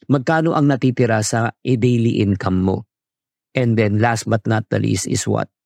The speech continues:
Invest. Invest in learning, invest in reading, invest in watching videos, in-, invest in listening to podcasts,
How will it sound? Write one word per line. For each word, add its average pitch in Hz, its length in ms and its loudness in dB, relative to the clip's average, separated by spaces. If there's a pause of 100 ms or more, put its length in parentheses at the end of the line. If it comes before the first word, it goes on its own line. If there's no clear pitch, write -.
Invest. 107 640 0 (400)
Invest 123 400 2
in 113 240 2
learning, 101 320 0
invest 113 480 0
in 110 80 2
reading, 101 560 2
invest 113 480 0
in 104 400 2
watching 107 400 2
videos, 101 560 0
in-, 117 240 2
invest 123 480 0
in 113 160 2
listening 104 400 2
to 98 80 -6
podcasts, 98 480 0